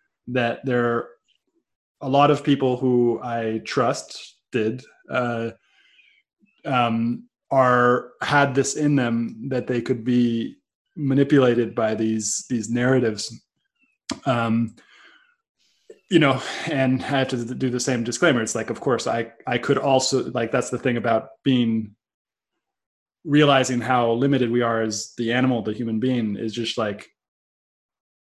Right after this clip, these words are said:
we, I could be wrong easily, easily. I don't think I'm wrong. I think it's, uh,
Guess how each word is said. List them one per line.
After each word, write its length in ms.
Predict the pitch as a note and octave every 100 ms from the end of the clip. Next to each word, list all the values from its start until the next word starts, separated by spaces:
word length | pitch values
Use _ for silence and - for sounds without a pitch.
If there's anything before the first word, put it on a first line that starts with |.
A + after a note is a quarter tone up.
| _ -
we, 260 | C3+ C#3
I 140 | B2+ C#3
could 160 | C#3+
be 80 | A2+
wrong 320 | G2+ G2 A#2+
easily, 300 | A#2+ A2+ A#2 A#2+ B2+
easily. 480 | A2 G#2+ A2 A#2+ - - - _ _ -
I 60 |
don't 180 | C3+ C#3+
think 180 | C#3 B2
I'm 140 | A#2
wrong. 320 | G#2+ G#2 A#2 G2+ - - -
I 140 | A#2+
think 180 | A#2+ A2+
it's, 260 | G2+ - G3 - -
uh, 500 | C3 A#2 A2+ A2